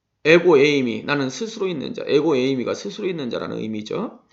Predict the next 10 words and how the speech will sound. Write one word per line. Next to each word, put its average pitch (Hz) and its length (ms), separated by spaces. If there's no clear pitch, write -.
"나는 196 260
선한 269 460
목자다. - 720
나는 175 300
부활이요 180 420
생명이다. 202 720
나는 160 300
길이요 175 400
진리요 156 400
생명이다. 208 800